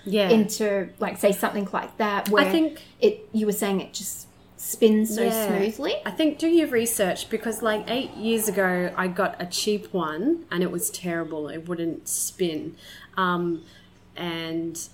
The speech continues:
Speaker 1: um, and then, uh, I thought, "Oh, the Howard Storage one's so expensive," but I'm glad I bought it then.
Speaker 2: Mm.
Speaker 1: But I, I have a feeling, like, I saw, I saw them in Kmart the other day and they, or,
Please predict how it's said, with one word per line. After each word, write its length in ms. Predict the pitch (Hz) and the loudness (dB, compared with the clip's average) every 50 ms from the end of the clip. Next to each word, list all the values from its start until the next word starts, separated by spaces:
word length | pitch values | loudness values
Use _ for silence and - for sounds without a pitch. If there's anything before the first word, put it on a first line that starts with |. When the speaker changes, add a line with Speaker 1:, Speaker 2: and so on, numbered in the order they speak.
| - - - - - | -20 -20 -20 -16 -14
Speaker 1:
um, 400 | 175 165 160 160 165 175 - - - | -12 -10 -8 -8 -8 -8 -10 -8 -4
and 120 | 202 202 | -2 0
then, 220 | 185 190 190 185 185 | 2 2 2 2 0
uh, 140 | 165 156 160 - - - | 0 -2 -6 -10 -16 -16
I 60 | 175 | -16
thought, 320 | 175 - - 185 180 - - | -16 -6 -4 -4 -4 -4 -4
"Oh, 440 | - 185 185 180 175 175 - - - - | -4 -2 -2 -2 -2 -4 -6 -10 -14 -12
the 80 | - 180 | -12 -10
Howard 260 | 175 185 180 180 175 | -6 -6 -6 -4 -4
Storage 400 | 180 - 185 180 180 180 175 180 | -6 -4 -4 -2 -2 -2 -2 -2
one's 200 | 180 175 175 170 | -4 -2 -2 -4
so 120 | - - | -4 -6
expensive," 920 | 110 - - - - - - 185 175 180 190 185 - - 196 180 170 175 - - - | -8 -10 -8 -8 -8 -8 -6 -4 -2 -2 -2 -2 0 0 0 -2 -2 -6 -10 -8 0
but 500 | 202 196 180 170 - - - - - - - - - - - - - - - | 4 4 4 4 2 0 -6 -10 -12 -12 -16 -20 -20 -20 -20 -20 -20 -12 -6
I'm 120 | 180 185 | -6 -6
glad 400 | 175 - 196 185 180 175 175 175 - - - | 0 4 4 6 6 6 4 0 -4 -10 -10
I 80 | - - | -10 -10
bought 280 | - - 160 175 196 | -8 -4 -2 0 0
it 120 | 269 277 - - - - | 0 0 -4 -10 -12 -6
then. 200 | 269 277 339 403 480 - - | 0 2 2 2 2 2 2
Speaker 2:
Mm. 300 | 240 226 202 180 - - | 2 2 2 2 0 2
Speaker 1:
But 120 | 233 233 | 4 4
I, 180 | 247 269 277 - - - - - - - - | 4 4 0 -4 -8 -16 -18 -20 -18 -14 -12
I 180 | - 247 247 - - - - - | -12 -12 -12 -14 -14 -16 -8 -6
have 160 | 302 349 - | -6 -4 -4
a 60 | 440 | -6
feeling, 360 | - - - 277 262 247 240 | -8 -4 -2 -2 0 2 2
like, 200 | 226 208 196 190 | 2 2 2 2
I 100 | 214 208 | 0 0
saw, 480 | 202 202 - - 285 277 277 262 - - | 0 0 4 6 6 6 6 4 2 -2
I 40 | 220 | -6
saw 200 | 214 - - 277 | -6 -4 -4 0
them 120 | 269 277 | 0 2
in 100 | 240 220 196 | 2 0 -2
Kmart 480 | - - 240 247 262 269 269 262 208 | -4 -6 -4 -2 0 2 0 0 0
the 100 | 208 208 | 0 0
other 160 | 196 180 180 175 | 0 0 -2 -2
day 240 | 180 180 175 180 | 0 0 0 0
and 160 | - - 208 208 | 0 0 2 2
they, 200 | 196 202 196 - - - | 2 2 0 -4 -12 -4
or, 220 | - 226 208 - | -2 -2 -2 -2